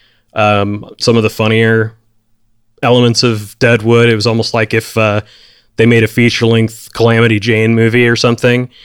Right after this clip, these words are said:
Um, and it also, uh, I, I was reminded of the Ballad of Buster Scruggs quite a bit, but it was like a mix between, um, there's that section that nobody likes where,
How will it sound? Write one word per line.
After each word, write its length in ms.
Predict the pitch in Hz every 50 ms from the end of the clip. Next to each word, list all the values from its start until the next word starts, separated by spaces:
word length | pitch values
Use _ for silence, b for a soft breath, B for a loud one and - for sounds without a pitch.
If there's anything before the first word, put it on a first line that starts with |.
| B B B B B B B B B B B
Um, 680 | 120 117 117 113 110 110 107 104 101 101 101 98 98 _ _ _ _ _ _ _ _ - -
and 140 | 123 123
it 60 | 120 127
also, 520 | 131 139 135 - 160 147 135 131 127 123
uh, 420 | - - 123 117 113 110 107 110 - -
I, 160 | 127 139 139
I 140 | 123 123 131
was 280 | 131 143 170 202 - -
reminded 420 | 170 139 131 139 156 156 143 127
of 100 | 123 117
the 80 | 117 120
Ballad 300 | 107 120 117 120 123 117
of 100 | 110 104
Buster 360 | 104 113 113 - - - 104 98
Scruggs 480 | - - - 120 117 117 113 113 113 - _ _
quite 240 | - - 120 113 110
a 60 | 104
bit, 460 | 95 107 123 120 120 117 110 - - b b b b b b b b b b b b _ -
but 220 | 113 113 127 127 131
it 100 | 143 135
was 220 | 127 127 - -
like 360 | 131 127 123 123 110 - - -
a 100 | - 127
mix 360 | 117 117 117 139 175 170 - -
between, 920 | - 165 143 - - - 127 123 123 123 123 123 123 123 120 120 120 113 _ _ _ _ _ _ _ _ _ _ _ -
um, 520 | 127 127 123 120 113 113 107 107 107 110 -
there's 300 | - 117 127 135 147 139
that 180 | - 147 139 -
section 400 | - - 185 196 - - - 214
that 120 | 196 147 135
nobody 520 | 123 117 123 131 151 151 160 151 139 131
likes 760 | 120 110 117 113 107 104 98 95 - - - - - - - _ _ _ _ _ _ _ _ _ _ _ _ _ _ _
where, 680 | - 117 117 117 117 120 120 120 117 113 110 120 -